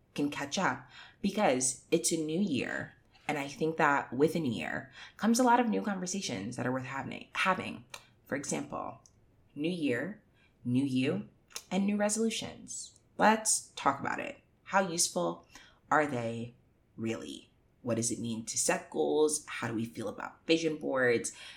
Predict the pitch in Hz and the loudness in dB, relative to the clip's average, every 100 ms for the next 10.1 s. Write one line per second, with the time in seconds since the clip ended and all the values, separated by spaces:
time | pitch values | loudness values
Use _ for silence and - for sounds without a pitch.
0 | - 131 123 117 117 104 - - - - | -4 -2 0 0 0 -2 -4 -10 -4 -4
1 | 50 - - - _ _ _ _ _ _ | -4 -6 -12 -20 _ _ _ _ _ _
2 | _ _ _ _ _ - 147 147 - 139 | _ _ _ _ _ 6 6 6 2 4
3 | 160 165 - - 123 123 135 123 113 120 | 4 2 -2 -4 -4 -2 -2 0 -2 -2
4 | - 113 117 - 123 120 117 113 113 - | 0 0 -2 -4 -6 -4 -2 -4 -4 -4
5 | 113 107 156 165 135 127 123 127 127 123 | -4 -2 -2 -2 -4 -2 -2 -2 0 0
6 | 117 113 113 117 120 123 117 - 131 135 | -2 -4 0 2 4 4 2 -2 -2 0
7 | 143 143 - 151 147 147 131 123 120 117 | 0 -2 -2 0 2 0 0 0 0 -2
8 | 123 - 123 123 131 127 123 131 - 117 | -8 -4 -2 -2 -2 -2 0 -2 -2 -2
9 | 120 113 117 120 - 117 113 - 151 151 | -2 -4 -6 -8 -4 -4 -2 0 0 0
10 | - | -2